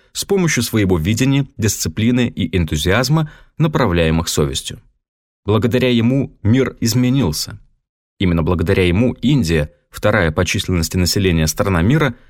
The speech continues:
стала независимым демократическим государством. Не правда ли удивительно, учитывая тот факт,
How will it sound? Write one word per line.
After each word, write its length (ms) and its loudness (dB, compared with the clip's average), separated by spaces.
стала 300 0
независимым 680 2
демократическим 800 -2
государством. 800 -4
Не 120 0
правда 260 0
ли 60 0
удивительно, 520 0
учитывая 440 0
тот 180 -2
факт, 340 -4